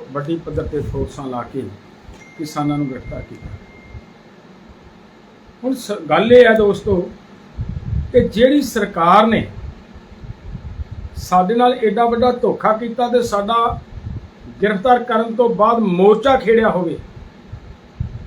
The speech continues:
ਔਰ ਉਸ ਸਰਕਾਰ ਜੀ ਦੇ ਖਿਲਾਫ ਅੱਜ ਇੱਕ ਇੱਕ ਬੱਚਾ ਪੰਜਾਬ ਦਾ, ਹਰਿਆਣੇ ਦਾ, ਰਾਜਸਥਾਨ ਦਾ, ਮੈਂ even, even ਇਹ ਕਹਾਂ ਕਿ ਬਹੁਤ ਸਾਰਾ ਵੱਡਾ ਹਿੱਸਾ ਭਾਰਤ ਦਾ, ਉਸ ਸਰਕਾਰ ਦੇ ਉੱਤੇ ਇੰਨਾ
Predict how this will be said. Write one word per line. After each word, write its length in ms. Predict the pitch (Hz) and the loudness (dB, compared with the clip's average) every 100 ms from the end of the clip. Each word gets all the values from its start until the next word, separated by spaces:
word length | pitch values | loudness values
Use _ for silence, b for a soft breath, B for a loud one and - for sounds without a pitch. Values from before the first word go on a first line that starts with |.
| - - | -14 -2
ਔਰ 120 | 208 226 | -2 2
ਉਸ 320 | 233 269 269 - - | 2 4 2 -4 -6
ਸਰਕਾਰ 480 | 202 196 185 202 196 | -6 -2 2 2 0
ਜੀ 120 | 226 | -2
ਦੇ 140 | 233 233 | 0 0
ਖਿਲਾਫ 440 | 185 190 202 180 - 196 | 0 0 0 -4 -6 -6
ਅੱਜ 140 | 196 202 - | -4 -6 -2
ਇੱਕ 300 | 247 - - | -2 -2 -4
ਇੱਕ 160 | 233 208 | -4 -4
ਬੱਚਾ 480 | 151 165 - 208 202 | -6 -8 -4 0 0
ਪੰਜਾਬ 560 | - 180 175 180 180 | -2 -4 2 2 2
ਦਾ, 180 | 180 185 | 2 0
ਹਰਿਆਣੇ 420 | 170 170 156 160 180 | 0 0 0 0 -2
ਦਾ, 120 | 180 170 | -2 0
ਰਾਜਸਥਾਨ 540 | 151 143 170 - 170 175 | -2 -4 -8 -4 -2 -2
ਦਾ, 100 | 175 | -2
ਮੈਂ 140 | 175 | -2
even, 200 | 180 185 185 | -2 -4 -4
even 220 | 175 180 | -4 -4
ਇਹ 80 | 180 | -6
ਕਹਾਂ 240 | 170 156 165 | -6 -6 -8
ਕਿ 100 | 185 | -10
ਬਹੁਤ 440 | 110 120 180 190 | -8 -2 -2 -2
ਸਾਰਾ 200 | 185 180 | -2 -2
ਵੱਡਾ 300 | 160 156 160 | -4 -6 -6
ਹਿੱਸਾ 320 | 147 - 170 - - | -4 -2 -4 -8 -12
ਭਾਰਤ 220 | 180 127 120 | -12 -10 -12
ਦਾ, 180 | 110 - - - - - - - - - - - - - - - - - - - - | -16 -16 -18 -18 -20 -20 -18 -16 -16 -18 -20 -20 -20 -14 -14 -14 -20 -20 -20 -12 2
ਉਸ 320 | 214 269 262 - - | 6 6 4 -6 -4
ਸਰਕਾਰ 500 | 196 190 180 190 208 | -2 0 2 4 4
ਦੇ 120 | 247 | 6
ਉੱਤੇ 340 | 247 240 240 233 247 | 4 4 6 8 6
ਇੰਨਾ 280 | 214 214 | 0 -2